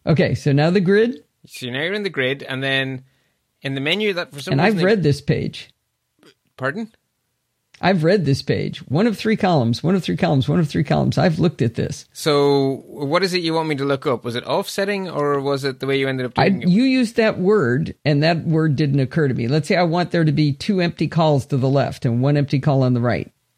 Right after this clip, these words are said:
Speaker 2: Um, okay, so we don't want that. We don't want that. Responsive class.
Speaker 1: Equal width. We got setting one column width. I don't
Speaker 2: What are you
Speaker 1: wanna do
Speaker 2: ordering?
Speaker 1: that.
Speaker 2: Offsetting
Speaker 1: Variable width
Speaker 2: columns. There it
Speaker 1: content.
Speaker 2: is. Offsetting columns is, uh,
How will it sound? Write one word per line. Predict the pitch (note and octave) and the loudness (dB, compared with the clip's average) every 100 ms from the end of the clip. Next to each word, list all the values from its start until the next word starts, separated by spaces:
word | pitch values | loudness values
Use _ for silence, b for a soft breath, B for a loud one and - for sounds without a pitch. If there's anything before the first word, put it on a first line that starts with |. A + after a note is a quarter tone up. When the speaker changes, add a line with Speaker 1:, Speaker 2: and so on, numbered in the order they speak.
| _ _ _ _ | _ _ _ _
Speaker 2:
Um, | D#3 C3 - A#1 G#1 - F#3+ E3+ | -16 -14 -14 -16 -18 -18 -18 -16
okay, | B2 - - | -18 -16 -16
so | - - A#2+ | -16 -16 -14
we | C3 | -14
don't | A2+ - E3 | -14 -16 -16
want | - B2+ | -20 -16
that. | C3+ C#3+ - | -14 -14 -16
We | |
don't | - - | -20 -20
want | - | -20
that. | - C3 | -18 -18
Responsive | - - B2 - - | -18 -18 -18 -20 -20
class. | - A2 | -20 -6
Speaker 1:
Equal | A#2+ D#3+ - E3+ D3 | 0 0 2 2 4
width. | D#3+ E3+ - - - - _ - | 2 2 -2 -10 -20 -20 _ -6
We | - | -2
got | A#1 G1+ G1+ G1+ - - - _ _ | -2 -2 -2 -4 -6 -18 -20 _ _
setting | - D#3+ F3 D#3 | -2 0 2 2
one | D3 E3 F3+ | 2 0 0
column | F3 E3+ E3 E3 | 2 2 2 2
width. | E3 - - - _ _ _ _ _ _ - | 0 -2 -8 -20 _ _ _ _ _ _ -2
I | |
don't | C3 | 0
Speaker 2:
What | C#3 | 2
are | |
you | - | 2
Speaker 1:
wanna | E3 | 2
do | D3 | 2
Speaker 2:
ordering? | D#3+ | 2
Speaker 1:
that. | D3+ | 0
Speaker 2:
Offsetting | - D#3+ G3+ F3+ | 2 4 4 2
Speaker 1:
Variable | F3+ E3+ | 2 2
width | F3+ A2 | 2 0
Speaker 2:
columns. | - F3 | 0 2
There | F3+ | 2
it | |
Speaker 1:
content. | G#3+ A#3 | 2 0
Speaker 2:
is. | A3+ | -4
Offsetting | - D#3 E3 D3 | -6 -6 -6 -8
columns | C3 A#2+ A#2 A#2 G#2+ - | -6 -6 -6 -8 -10 -12
is, | - A#2+ G#2+ | -8 -8 -8
uh, | G2+ G2 - | -14 -14 -16